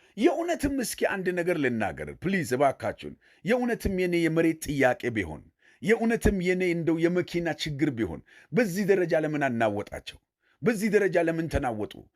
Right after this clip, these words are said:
ለምንስ በዚህ ደረጃ ህዝብ ከጥግ እስከ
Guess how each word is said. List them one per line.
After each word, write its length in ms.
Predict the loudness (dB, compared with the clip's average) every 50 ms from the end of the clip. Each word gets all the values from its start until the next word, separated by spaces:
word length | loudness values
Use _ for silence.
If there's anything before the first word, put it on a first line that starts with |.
| _ -12 _
ለምንስ 380 | 0 2 2 2 0 -4 -4 -6 -2
በዚህ 360 | -2 -2 -2 -2 -4 -4 -4 0
ደረጃ 320 | 0 0 0 0 0 0 -2 -2
ህዝብ 320 | -2 -4 -4 -6 -8 -12 -14 -20 _ _ _ _ _ _ -8
ከጥግ 320 | -8 -4 -2 -4 -4 -4 -8 -10 _
እስከ 180 | -4 -2 0